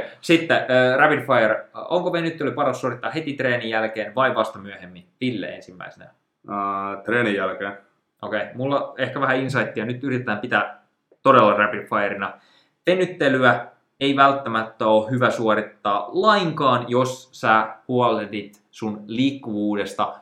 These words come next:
Speaker 1: muilla, muilla tavoilla. Eli esimerkiksi, äh, progressiivisella voimaharjoittelulla, äh, tietyillä spessuilla harjoitteilla, tietyillä spesifeillä,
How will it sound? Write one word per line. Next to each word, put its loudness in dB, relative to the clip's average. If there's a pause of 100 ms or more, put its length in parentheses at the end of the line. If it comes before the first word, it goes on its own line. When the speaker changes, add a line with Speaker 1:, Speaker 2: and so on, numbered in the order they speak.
(120)
Speaker 1:
muilla, 0
muilla -2
tavoilla. 0
Eli -4
esimerkiksi, -6 (320)
äh, -8 (100)
progressiivisella -2 (320)
voimaharjoittelulla, 0 (360)
äh, -14 (100)
tietyillä 2 (120)
spessuilla -6
harjoitteilla, 0
tietyillä -6
spesifeillä, -6